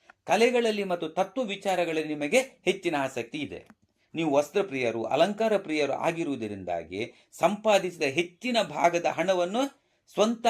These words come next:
ಆನಂದಕ್ಕಾಗಿಯೂ ಖರ್ಚು ಮಾಡ್ತೀರಿ. ಆದರೂ ಪ್ರತಿಕ್ಷಣ ಎಚ್ಚರಿಕೆಯಿಂದಲೂ ಇರ್ತೀರಿ. ನೀವು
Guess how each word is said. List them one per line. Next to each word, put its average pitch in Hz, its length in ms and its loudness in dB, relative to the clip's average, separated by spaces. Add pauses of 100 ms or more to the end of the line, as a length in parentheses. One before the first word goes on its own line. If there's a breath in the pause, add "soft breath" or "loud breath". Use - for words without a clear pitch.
(100)
ಆನಂದಕ್ಕಾಗಿಯೂ 202 1080 -2
ಖರ್ಚು 147 280 -2
ಮಾಡ್ತೀರಿ. - 580 -14 (1000)
ಆದರೂ 151 320 2
ಪ್ರತಿಕ್ಷಣ 160 600 -6 (340 soft breath)
ಎಚ್ಚರಿಕೆಯಿಂದಲೂ 196 880 -2
ಇರ್ತೀರಿ. 85 460 -4 (920)
ನೀವು 139 480 0